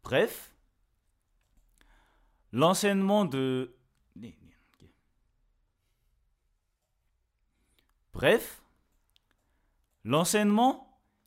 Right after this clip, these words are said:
et l'éducation ne restent pas tout simplement sur le fait d'apprendre, mais d'administrer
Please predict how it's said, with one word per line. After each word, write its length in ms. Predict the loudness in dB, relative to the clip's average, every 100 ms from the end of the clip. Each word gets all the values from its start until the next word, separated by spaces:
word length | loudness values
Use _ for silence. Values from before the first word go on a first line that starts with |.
| _
et 220 | 2 2 2
l'éducation 840 | 0 -2 -2 -2 0 -2 -4 -6 -14 _
ne 140 | -6 -2
restent 440 | -2 -2 -4 -6
pas 240 | 0 0 0
tout 160 | -4
simplement 880 | -6 -6 -6 -4 -2 -2 -4 -8 _ _ _ _ _
sur 300 | -8 -4 -2
le 160 | 0 0
fait 360 | 0 0 0 -2
d'apprendre, 720 | -4 -2 0 0 0 -6 -14 _ _ _ _ _ _ _ _ _ _ _ _ -6
mais 300 | -2 -2 0
d'administrer 1080 | 2 0 0 -2 -2 -4 -6 0 0 0